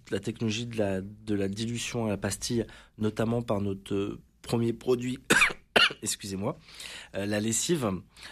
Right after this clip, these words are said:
euh, on s'est dit, bah, en fait, on peut le dupliquer à d'autres produits. Et en fait, le champ des possibles est énorme.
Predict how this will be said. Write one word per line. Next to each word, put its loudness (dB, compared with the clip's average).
euh, -2
on -4
s'est -2
dit, -2
bah, 2
en -4
fait, -4
on -2
peut 0
le 0
dupliquer -6
à -2
d'autres 0
produits. -2
Et 0
en -4
fait, -8
le -2
champ 0
des -4
possibles -6
est -2
énorme. -2